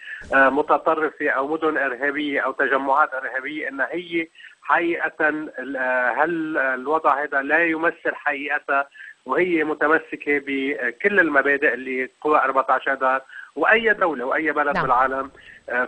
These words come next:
Speaker 1: فيها، آه، عم تسعى للديمقراطية وللاستقرار عم تسعى لها.
Speaker 2: البنود، آه، آه، يلي تضمنها الإعلان بالأمس بحسب الكاتب لم تتضمن أي مقترح عملي للتطبيق. ماذا عن الخطة،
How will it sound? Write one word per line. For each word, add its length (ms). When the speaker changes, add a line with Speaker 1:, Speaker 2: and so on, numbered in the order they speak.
Speaker 1:
فيها، 540
آه، 20
عم 240
تسعى 260
للديمقراطية 840
وللاستقرار 840
عم 140
تسعى 300
لها. 140
Speaker 2:
البنود، 640
آه، 40
آه، 580
يلي 540
تضمنها 560
الإعلان 460
بالأمس 500
بحسب 480
الكاتب 760
لم 220
تتضمن 680
أي 180
مقترح 520
عملي 320
للتطبيق. 680
ماذا 260
عن 240
الخطة، 640